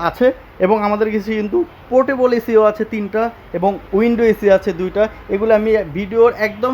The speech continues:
শেষে দেখাবো এবং দাম বলে দিব। তো এখন চলে যাব দেড় টন, আহ, আমরা দেখিয়েছি,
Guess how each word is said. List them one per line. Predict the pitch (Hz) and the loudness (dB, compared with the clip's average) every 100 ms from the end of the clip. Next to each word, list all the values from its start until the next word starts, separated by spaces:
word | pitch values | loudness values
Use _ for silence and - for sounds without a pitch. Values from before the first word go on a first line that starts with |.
| 247 | -4
শেষে | 214 190 190 | -4 -4 -2
দেখাবো | 185 196 214 302 - - | -2 0 -2 -4 -8 -4
এবং | 180 190 180 | 0 0 2
দাম | 175 190 | 2 2
বলে | 190 185 165 | -2 -2 -4
দিব। | 131 113 - - | -6 -8 -14 -8
তো | 220 233 | -4 -4
এখন | 226 285 269 | 0 0 2
চলে | 247 226 | 2 2
যাব | 226 214 214 - - 143 | 2 2 0 -4 -10 0
দেড় | 240 247 - | 2 2 2
টন, | 233 233 | 2 2
আহ, | 247 - - - - 165 175 175 | -4 -12 -18 -20 -2 2 4 2
আমরা | 185 196 208 | 0 -2 -2
দেখিয়েছি, | 226 220 | -2 -2